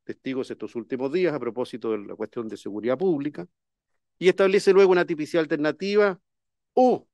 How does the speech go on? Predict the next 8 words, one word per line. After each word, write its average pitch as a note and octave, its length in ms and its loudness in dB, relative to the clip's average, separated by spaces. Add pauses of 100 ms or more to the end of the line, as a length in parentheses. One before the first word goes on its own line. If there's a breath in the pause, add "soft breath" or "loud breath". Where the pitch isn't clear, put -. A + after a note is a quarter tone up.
(600)
en, C#3+ 400 2 (460)
eh, A2+ 180 -10
utiliza B2 400 -8
entonces D#3 680 -2
esta C#3+ 280 -2
circunstancia B2 640 -4
del B2+ 80 -2
lugar, E3+ 380 0